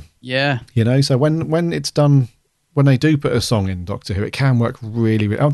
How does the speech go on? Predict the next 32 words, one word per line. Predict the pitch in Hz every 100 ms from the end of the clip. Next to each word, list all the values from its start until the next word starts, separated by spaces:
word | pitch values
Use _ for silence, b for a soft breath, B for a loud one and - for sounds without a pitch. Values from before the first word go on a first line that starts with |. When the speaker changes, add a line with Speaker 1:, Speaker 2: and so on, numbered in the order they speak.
| -
Speaker 2:
I |
think | 143 214
this | 170 147
works | 175 156 -
as | 110
well | 139 104
because | - 110
it's | 135
got | -
a | 123
playful, | 139 139 139 117 104 98 B B B B B B
Speaker 1:
Yeah. | - 107 104
Speaker 2:
um, | 107 110 -
sort | 156 131
of | 98 _ _ -
New | 135 131
Year's | 127 123 139
Eve | 139 -
party | 117 104 110
feel | - 127 110
about | 98 104
it. | 113
You | 117 113
know, | 107
it's | 117 143 -
especially | 139 - 143
when | 131
you | 135
see | - 123
the | 123
Doctor, | 131 - -
like, | 104 107